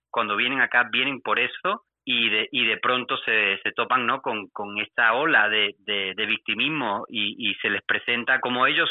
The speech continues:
y otras personas en, en, en minoría como grandes víctimas, ¿no? Entonces yo creo que hay que intentar por todos los medios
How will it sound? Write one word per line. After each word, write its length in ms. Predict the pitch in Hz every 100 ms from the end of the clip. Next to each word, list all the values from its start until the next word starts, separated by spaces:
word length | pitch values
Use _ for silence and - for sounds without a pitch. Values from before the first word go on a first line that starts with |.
| -
y 160 | 127 120
otras 220 | 131 127
personas 420 | 127 - 131 135 -
en, 100 | 110 104 107
en, 340 | 104 104 104
en 120 | 101
minoría 560 | 107 104 127 139 143 147 _ _ _
como 260 | - 110 107
grandes 340 | 120 143 143
víctimas, 440 | 208 - 107 104 123
¿no? 100 | 170
Entonces 320 | 147 135 165 123
yo 140 | 147
creo 160 | 165 165
que 100 | 139
hay 100 | 143
que 200 | 165 151 - _ -
intentar 640 | 135 120 113 101 131 135
por 180 | - 110 -
todos 220 | 143 139
los 100 | 123
medios 480 | 123 123 147 190